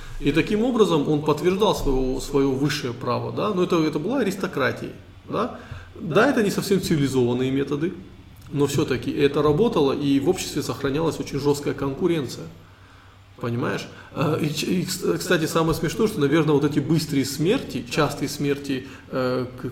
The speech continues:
князей способствовали <laughs> неким социальным лифтам внутри даже одних и тех же семей, понимаешь?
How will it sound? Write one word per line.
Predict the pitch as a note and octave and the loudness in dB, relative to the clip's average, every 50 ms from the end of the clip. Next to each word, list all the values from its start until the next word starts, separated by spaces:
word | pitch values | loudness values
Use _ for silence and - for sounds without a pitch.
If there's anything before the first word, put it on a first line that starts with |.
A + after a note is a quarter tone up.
| - - | -6 -2
князей | C#3 C#3 C3+ B2+ C#3+ G#3 A#3+ C4 A#3+ F3 D3 C#3 C3+ C3+ C3+ C#3 C#3+ D3 D3 | 0 0 2 2 2 2 2 2 2 2 0 0 0 -2 -4 -4 -6 -6 -8
способствовали | - - - - - - A3 - - F3+ D3+ C#3 D3 | -6 -2 -2 -2 0 0 0 0 2 2 4 4 4
<laughs> | - - F#3+ E3+ - - - - F3 | 4 4 2 0 0 -2 -8 -2 0
неким | E3+ F3+ F3 F#3+ F3+ - | 2 2 2 2 -2 0
социальным | - E3 E3 - F3 D#3+ D#3+ D#3+ D#3+ E3 | 0 -2 0 2 4 4 4 4 2 2
лифтам | E3+ A3 A3+ - - D3 F3 | 2 2 2 2 0 0 0
внутри | D3+ C#3 D3+ D3 E3+ F3 D#3+ | 0 0 0 0 0 0 2
даже | C#3 C#3 C#3+ C#3+ C#3 | 2 4 6 6 6
одних | C3+ C#3+ D3+ C#3+ | 6 4 0 0
и | C#3+ C#3 | 0 0
тех | C#3+ C#3+ B2 | 0 0 0
же | A#2 B2 | 0 -2
семей, | A#2+ - D#3+ D3 D3 C3+ A#2+ | -4 -2 -2 0 0 0 0
понимаешь? | - B2 B2+ A#2 A#2+ A#2+ D3+ F#3+ F#3 D3 - | 0 -4 -6 -6 -4 -4 -2 -2 -4 -4 -6